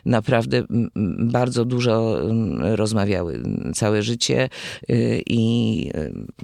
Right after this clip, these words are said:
pewnie jest, y, wiele momentów, kiedy ja jestem trudna dla niej, na pewno jest, nie, <laughs> i,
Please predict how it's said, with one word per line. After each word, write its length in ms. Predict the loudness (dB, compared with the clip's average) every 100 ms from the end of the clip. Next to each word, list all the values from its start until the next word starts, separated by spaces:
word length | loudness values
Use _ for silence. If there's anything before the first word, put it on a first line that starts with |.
| -16 _ -10 -8 -10 0
pewnie 280 | 2 4
jest, 260 | 2 -2 -2
y, 280 | 0 2 2
wiele 240 | 2 2
momentów, 480 | 2 0 0 -2 -6
kiedy 220 | -6 0
ja 140 | 2 2
jestem 420 | 2 2 2 0 -4 -12
trudna 380 | 0 0 2 2
dla 260 | 2 2 2
niej, 400 | 2 2 0 0 0
na 120 | 0
pewno 320 | 2 2 4
jest, 320 | 4 2 2
nie, 100 | 0 0 -2 0 0 0
<laughs> 400 | -2 -6 -6 -2 0
i, 100 | 0